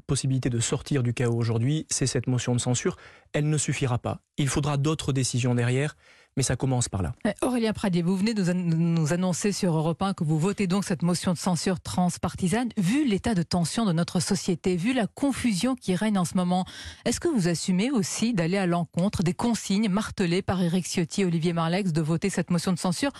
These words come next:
Speaker 2: au risque malgré tout d'ajouter du chaos au chaos ?
Speaker 1: Je pense que l'heure n'est plus, euh, à nos petites, euh, guéguerres internes, aux petites crises d'autorité des uns et des autres. Le sujet, c'est pas cela.
Speaker 2: Mais
Speaker 1: Le
Speaker 2: rien,
Speaker 1: sujet
Speaker 2: rien dans leur discours ne vous a convaincu,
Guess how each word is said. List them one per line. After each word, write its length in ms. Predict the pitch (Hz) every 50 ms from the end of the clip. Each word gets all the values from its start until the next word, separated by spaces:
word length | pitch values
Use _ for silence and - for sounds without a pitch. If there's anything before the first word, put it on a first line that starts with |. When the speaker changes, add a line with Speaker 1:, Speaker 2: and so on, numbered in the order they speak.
| - - - - -
Speaker 2:
au 120 | - 269 247
risque 260 | 262 339 339 - -
malgré 320 | 226 247 240 214 240 269
tout 140 | - 311 240
d'ajouter 480 | 247 247 233 214 254 247 - 285 302 277
du 120 | 233 220
chaos 340 | - - 233 202 208 240 254
au 40 | 240
chaos ? 400 | - 214 190 190 202 240 294 - _ _ _ _ - - - - - - - - - - - _ _ _ _
Speaker 1:
Je 120 | - 156
pense 200 | 156 202 196 165
que 100 | - 180
l'heure 180 | 151 160 151 139
n'est 80 | 131
plus, 260 | 120 - - 160 156 147
euh, 400 | 135 131 127 123 120 117 113 101 -
à 80 | - 131
nos 100 | 135 127
petites, 420 | 127 139 131 - 156 135 - -
euh, 160 | 131 127 127
guéguerres 420 | 123 131 139 131 135 147 143 135 123
internes, 480 | 127 131 120 - 143 131 120 117 113 - - _ _ _ _ _ -
aux 60 | 143
petites 300 | - 139 123 - 135 -
crises 260 | - - 151 139 127
d'autorité 460 | 135 120 - 127 131 127 120 - 139
des 200 | 123 123 120 123
uns 80 | 135 131
et 60 | 123
des 160 | 120 117 123
autres. 320 | 139 131 123 - - - _ _ _
Le 80 | 143 147
sujet, 240 | - 165 143 151 139
c'est 120 | - -
pas 120 | - 107 110
cela. 260 | - - - - - _ _ _
Speaker 2:
Mais 80 | 180 196
Speaker 1:
Le 60 | -
Speaker 2:
rien, 180 | 196 247 277
Speaker 1:
sujet 120 | 311 156 156 -
Speaker 2:
rien 240 | - 226 262 294
dans 80 | 294 262
leur 140 | 240 233 208
discours 340 | 208 202 - - 294 285 254
ne 80 | 240
vous 200 | 226 202 196 196
a 80 | 220 220
convaincu, 440 | - - 247 208 233 226 - -